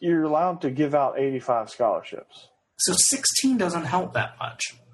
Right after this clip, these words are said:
Speaker 1: No, it doesn't.
Speaker 2: Mm.
Speaker 1: No, it doesn't. I think they were short, too, even.
Speaker 2: Well, that's a shame.
Speaker 1: So,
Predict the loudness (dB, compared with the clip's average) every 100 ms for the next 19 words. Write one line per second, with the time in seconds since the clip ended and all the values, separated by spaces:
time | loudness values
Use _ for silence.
0 | -20 -20 _ -2 0 2 2 2 0 0
1 | -2 -4 -14 -4 -2 0 -2 -6 -16 -10
2 | -2 0 0 0 -2 0 -2 2 0 2
3 | 0 -2 0 2 0 -2 -2 -2 -6 -8
4 | -6 -6 -8 _ _ _ _ _ -20 -20
5 | -20 _ _ -20 -20 -20 _ _ -20 _
6 | 0 0 0 -2 2 2